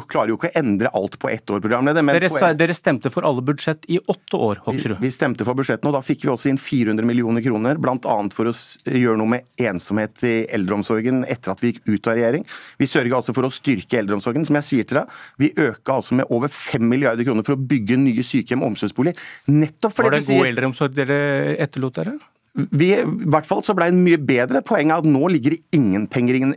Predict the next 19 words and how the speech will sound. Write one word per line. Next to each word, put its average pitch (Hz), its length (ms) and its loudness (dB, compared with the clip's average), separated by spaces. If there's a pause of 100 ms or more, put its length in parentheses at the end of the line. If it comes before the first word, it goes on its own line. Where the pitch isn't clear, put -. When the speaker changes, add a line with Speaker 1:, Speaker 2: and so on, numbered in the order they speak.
Speaker 1:
inn, 139 260 4
programleder. 151 540 2
Speaker 2:
Ok. - 220 -12 (100)
Speaker 1:
Fremskrittspartiet 165 640 0
er 147 160 2
opptatt 156 320 -4
av, 262 140 0
vi 170 80 0
skal 143 320 -2
styrke 135 320 -2
eldreomsorgen, 127 400 -2
derfor 151 160 -2
har 170 80 -2
vi 175 60 0
også 170 180 -2
foreslått 123 400 -4
en 127 160 -4
ekstra - 380 -4 (100)
eldremilliard. 113 580 -2